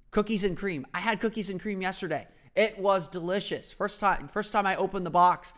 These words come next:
chewed it, but bit into it, and I was like, "Oh, da-, oh, dang. This tastes like cookies and cream." This is exactly what it says. And it's not just cookies and cream. You can get lemon almond cheesecake, carrot cake, apple almond crisp, coconut almond. We'll leave the almonds for a little bit. Mint brownies, salted caramel, double chocolate mousse,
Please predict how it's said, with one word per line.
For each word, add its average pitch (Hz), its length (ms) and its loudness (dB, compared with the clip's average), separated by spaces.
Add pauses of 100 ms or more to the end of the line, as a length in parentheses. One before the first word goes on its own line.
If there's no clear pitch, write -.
(720)
chewed 208 220 2
it, - 240 -6
but 165 180 2
bit 208 140 10
into 208 220 2
it, 196 40 0
and 170 60 0
I 160 40 0
was 160 100 -4
like, 156 160 -2
"Oh, 160 180 -4
da-, - 180 -14
oh, 165 100 -4
dang. 170 320 0 (380)
This - 120 -20
tastes - 200 -12
like 117 120 -16
cookies 135 240 -10
and 143 100 -6
cream." 208 300 -6
This - 160 -14
is 127 100 -10
exactly 131 320 -6
what 151 120 -4
it 156 80 -8
says. 190 240 -4
And - 500 -16
it's 175 100 -4
not 226 160 8
just 240 160 2
cookies 220 260 0
and 202 100 0
cream. 220 220 0
You 139 60 -4
can 135 120 -8
get - 160 -8
lemon 127 260 -8
almond 120 300 -10
cheesecake, - 760 8
carrot 208 300 2
cake, 202 300 -4
apple 135 280 -2
almond 120 300 -8
crisp, - 380 2 (360)
coconut 233 440 4
almond. 190 400 2 (260)
We'll 175 100 -2
leave 175 180 -2
the - 120 2
almonds 170 400 6
for 156 220 -2
a 151 40 -2
little 185 200 0
bit. 180 220 2
Mint 143 220 -6
brownies, 202 520 4
salted 139 320 -6
caramel, 214 420 8
double 151 320 -2
chocolate 131 480 -2
mousse, 220 440 0